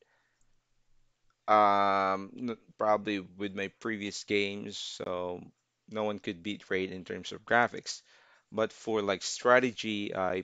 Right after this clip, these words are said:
play a game, hardcore strategy game, which is better than Raid. There are, depending on how you define a better game,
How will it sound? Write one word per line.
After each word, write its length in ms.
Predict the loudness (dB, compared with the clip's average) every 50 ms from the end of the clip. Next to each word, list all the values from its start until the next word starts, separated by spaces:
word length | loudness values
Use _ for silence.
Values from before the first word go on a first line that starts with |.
| _ -6
play 400 | -4 -2 -2 -2 -4 -6 -8 -10 -14
a 40 | -10
game, 340 | -2 0 2 2 2 0 -2
hardcore 540 | -2 -2 -2 -2 -2 -4 -2 -2 -2 -2 -4 -8 _ _ -20 -20 -20 _ _
strategy 560 | -14 -8 0 4 6 6 6 6 2 -4 -6 -4
game, 300 | -4 -4 -4 -4 -6 -8
which 180 | -8 -8 -8
is 120 | -8 -6 -2
better 280 | 2 2 2 2 0 -4
than 220 | -10 -10 -8 -4
Raid. 320 | -2 -2 0 -2 -4 -6 -16 _ _ _ _ _ _ _ _ _ -12
There 300 | -8 -6 -4 -4 -2 0
are, 300 | 0 0 0 0 -2 -2
depending 420 | -2 0 2 2 2 2 0 0
on 80 | -2 0
how 160 | 2 4 4
you 140 | 4 4 0
define 500 | -2 -2 0 0 0 0 -2 -4 -8 -12 _ _ _ -8
a 400 | -2 0 2 2 4 2 0 0
better 320 | 0 2 4 4 4 2
game, 320 | 0 -2 -4 -6 -6 -8